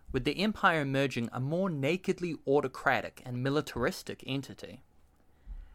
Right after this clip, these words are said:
There had been civil wars and instability before, but the third century crisis threw the whole Roman world into chaos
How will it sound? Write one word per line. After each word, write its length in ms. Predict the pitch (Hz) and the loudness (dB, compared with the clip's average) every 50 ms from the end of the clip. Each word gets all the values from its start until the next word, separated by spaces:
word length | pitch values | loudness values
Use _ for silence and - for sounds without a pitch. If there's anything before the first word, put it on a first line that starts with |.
| - - - | -12 -2 4
There 120 | 202 214 | 4 4
had 140 | 202 214 - | 4 4 2
been 140 | 226 214 202 | 2 2 2
civil 420 | - - - - 254 214 240 220 | 0 -2 -4 -4 0 0 0 0
wars 540 | 160 143 160 160 139 117 107 104 104 117 - | 0 0 2 4 4 4 4 2 0 -4 -4
and 220 | - 127 127 131 | -2 0 2 2
instability 580 | 131 131 - - 123 123 127 127 123 113 117 113 | 2 0 -2 -4 0 2 2 2 2 0 0 -2
before, 640 | 101 104 95 - - - 165 156 - - - - - _ _ - _ _ - - - - | -4 -6 -10 -10 -4 -4 -2 -2 -2 -4 -8 -12 -18 _ _ -20 _ _ -20 -20 -10 0
but 160 | - 185 160 | 0 0 2
the 80 | 165 185 | 0 -4
third 460 | 180 - - 247 240 240 247 233 190 | -4 -2 0 4 4 6 4 4 2
century 400 | - - 190 175 - - 156 139 | 0 -2 -2 0 0 0 -2 -2
crisis 540 | 127 - - 143 127 117 - - 98 - - | -2 2 6 6 6 6 4 0 -10 -10 -10
threw 260 | - - - 151 147 | -10 -2 0 2 4
the 100 | 131 120 | 4 2
whole 520 | - - - - - 214 220 226 220 214 170 | 2 0 -4 4 6 6 8 8 6 4 6
Roman 380 | 139 151 160 156 151 143 135 | 8 8 8 8 6 2 2
world 300 | 123 127 120 120 120 120 | 6 6 8 8 6 4
into 180 | 120 110 - - | 2 -4 -4 -8
chaos 680 | - - - - 143 127 90 71 - - - - - | -14 -6 2 4 4 4 4 0 -2 -4 -8 -16 -16